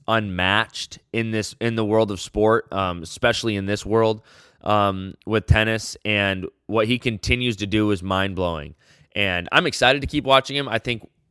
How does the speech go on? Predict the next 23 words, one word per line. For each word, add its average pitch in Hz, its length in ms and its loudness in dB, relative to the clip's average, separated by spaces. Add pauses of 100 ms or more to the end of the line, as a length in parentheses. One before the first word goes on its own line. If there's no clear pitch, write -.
(120)
right 117 300 4
now, 113 420 2
us 117 460 0
as 104 260 2
tennis 127 320 4
fans 135 460 -2 (380)
and 104 240 0
sports 120 360 -2
fans, 135 400 -4
we 113 140 0
are 107 120 0
sitting 117 440 -4
in 101 540 -4 (760)
a 104 480 4
time 117 720 2
of 95 300 2
history 123 560 0
that 107 200 -2
just - 200 -8
continues 113 800 -2 (160)
to 110 100 -2
be 101 140 2
made. 98 500 0